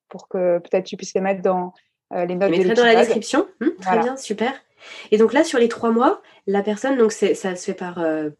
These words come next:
Speaker 2: par Zoom, en visio, ou
Speaker 1: Oui.
Speaker 2: alors, euh, c'est en, pas en cabinet, enfin, c'est vraiment, euh, ça peut être partout en France, je veux dire, ou en francophonie ?
Speaker 1: Ça peut être partout, ça peut être partout en France, effectivement, et, euh, et c'est en, en visio, euh, sur Zoom, tout à fait.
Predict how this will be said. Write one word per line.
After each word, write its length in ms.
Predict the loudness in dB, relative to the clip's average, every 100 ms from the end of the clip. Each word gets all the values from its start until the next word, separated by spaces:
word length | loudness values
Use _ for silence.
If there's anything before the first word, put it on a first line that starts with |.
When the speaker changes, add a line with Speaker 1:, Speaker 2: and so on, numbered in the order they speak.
| _
Speaker 2:
par 180 | -12 -8
Zoom, 220 | 2 2
en 120 | 2
visio, 460 | 0 -2 0 2 2
ou 140 | 4
Speaker 1:
Oui. 60 | 4
Speaker 2:
alors, 280 | 4 4 2
euh, 380 | 0 2 2 2 -2 -12
c'est 240 | -12 -10 -8
en, 120 | -8
pas 180 | -8 -6
en 140 | -6
cabinet, 380 | -4 -2 2 2
enfin, 160 | 0 -6
c'est 200 | -10 -12
vraiment, 320 | -8 -8 -4
euh, 200 | -4 -4 -8 -14
ça 100 | -8
peut 100 | -4
être 80 | -4
partout 240 | -4 -4
en 40 | -4
France, 320 | 0 0 0
je 100 | -2
veux 60 | 0
dire, 240 | 0 -2
ou 60 | -4
en 80 |
francophonie ? 360 | -6 -14 0 2
Speaker 1:
Ça 20 |
peut 100 | 4
être 160 | 4 4
partout, 340 | 2 0 -10 -8
ça 160 | -4
peut 100 | 0
être 100 | 0
partout 260 | 0 -4 -2
en 100 | -2
France, 260 | -2 -4 -2
effectivement, 600 | -4 -4 -6 -2 0 4
et, 260 | 4 4
euh, 280 | 2 2 0 0
et 120 | -2
c'est 220 | 0 0
en, 60 | 0
en 300 | 0 0 -2
visio, 420 | -4 0 4 4
euh, 60 |
sur 200 | 2 -6
Zoom, 160 | -10 -14 _ _ _
tout 160 | -10 -10
à 40 |
fait. 120 | -10